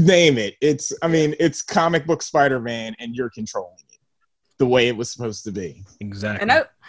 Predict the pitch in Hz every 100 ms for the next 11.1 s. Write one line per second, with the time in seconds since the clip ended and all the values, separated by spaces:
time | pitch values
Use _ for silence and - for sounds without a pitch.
0 | - 247 294 277 254 247 226 185 202 202
1 | 190 - 214 202 196 185 175 175 170 175
2 | 180 - 165 175 170 165 143 160 180 180
3 | 185 170 175 160 156 165 185 185 175 160
4 | 156 143 151 180 175 170 165 165 165 160
5 | - - _ - 147 147 143 143 143 131
6 | - - 165 160 160 156 156 151 151 151
7 | 156 156 151 147 - 214 226 - 190 208
8 | - - 202 220 185 196 226 190 185 196
9 | 170 156 175 156 156 147 147 147 139 131
10 | - 123 151 _ 156 147 139 139 135 147